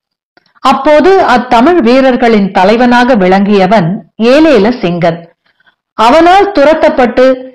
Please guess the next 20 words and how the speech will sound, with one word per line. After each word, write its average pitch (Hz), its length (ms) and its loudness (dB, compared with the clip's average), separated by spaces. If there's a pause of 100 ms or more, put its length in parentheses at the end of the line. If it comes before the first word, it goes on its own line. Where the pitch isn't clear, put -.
(140)
இலங்கை 330 520 2
அரசன் 240 440 0
சில 214 280 0
காலம் 220 640 0
மலைநாட்டில் 262 840 0
போய் 226 220 0
ஒளிந்திருந்தான். 180 840 0 (800)
அவனுடைய 294 600 2
புதல்வரின் 277 760 2
பெயர் 190 600 -2 (220)
துஷ்டகமனு. 196 840 -2 (680)
இவன் 208 440 0
பொல்லாத 240 560 2
வீரன். 202 640 -2 (480)
இலங்கையை 339 680 2
திரும்பவும் 277 680 0
ஏலேல 294 540 2
சிங்கனிடமிருந்து 240 1120 0
கைப்பற்ற 214 540 -2
வேண்டுமென்று 185 920 -2